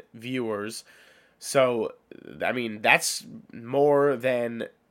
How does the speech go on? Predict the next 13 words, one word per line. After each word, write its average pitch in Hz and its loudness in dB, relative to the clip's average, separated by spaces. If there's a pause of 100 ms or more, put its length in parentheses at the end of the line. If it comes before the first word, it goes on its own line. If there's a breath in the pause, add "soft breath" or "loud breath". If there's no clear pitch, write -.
(320)
the 135 -6
most 143 0
viewed 143 0 (200)
N 143 0
B 131 -2
A 120 0
game 113 0
on 113 -2
E 113 -4
S 104 -2
P 101 -12
N. - -12 (600 soft breath)
Uh, 82 -4